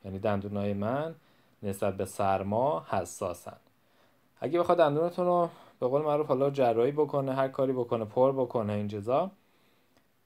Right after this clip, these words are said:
کلمهٔ بعدی که به کارتون میاد بتویبونگه. بتویبونگ به معنی سر کردنه.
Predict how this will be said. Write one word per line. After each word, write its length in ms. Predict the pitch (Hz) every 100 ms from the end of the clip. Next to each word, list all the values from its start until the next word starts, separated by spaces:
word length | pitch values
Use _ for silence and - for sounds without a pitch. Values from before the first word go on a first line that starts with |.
| _ -
کلمهٔ 340 | - 113 139
بعدی 360 | 180 175 170 165
که 200 | 160 156
به 120 | 151
کارتون 360 | 147 147 143 147
میاد 340 | 139 135 120
بتویبونگه. 760 | 110 104 120 104 95 104 101 92
بتویبونگ 580 | 92 127 - 147 147 139
به 60 |
معنی 280 | 120 110 123
سر 400 | 135 - 113 98
کردنه. 720 | 101 104 95 95 101 95 101